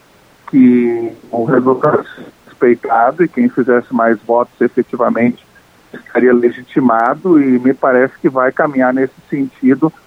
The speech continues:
a manifestação dele. É importante que a manifestação do presidente Bolsonaro aconteça.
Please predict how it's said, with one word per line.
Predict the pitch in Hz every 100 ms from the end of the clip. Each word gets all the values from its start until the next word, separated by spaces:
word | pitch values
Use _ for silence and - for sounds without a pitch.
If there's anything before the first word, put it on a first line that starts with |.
| _ -
a | 139 135
manifestação | 139 147 - 151 - 147 - 165
dele. | 143 131 123
É |
importante | 147 190 190 - 185 240 269 -
que | -
a | 123
manifestação | 123 123 123 123 - 120 131 123
do |
presidente | 131 123 127 120
Bolsonaro | 123 120 127 120 113
aconteça. | - 135 131 113 170